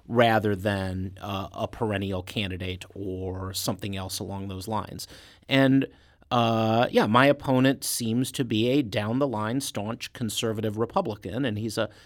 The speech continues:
passionate defender of President Trump, and he was a passionate defender of Governor Greitens. And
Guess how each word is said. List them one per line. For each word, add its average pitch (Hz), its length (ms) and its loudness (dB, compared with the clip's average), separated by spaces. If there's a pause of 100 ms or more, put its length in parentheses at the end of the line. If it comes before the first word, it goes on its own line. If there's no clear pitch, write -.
(120)
passionate 120 540 0
defender 117 520 0
of 113 380 0
President 110 460 -2
Trump, 123 380 -4
and 107 100 -2
he 101 60 -4
was 101 140 -6
a - 60 -14
passionate 104 580 -8
defender 110 520 -2
of 107 160 -4
Governor 104 340 -6
Greitens. 101 500 -6
And 113 240 -4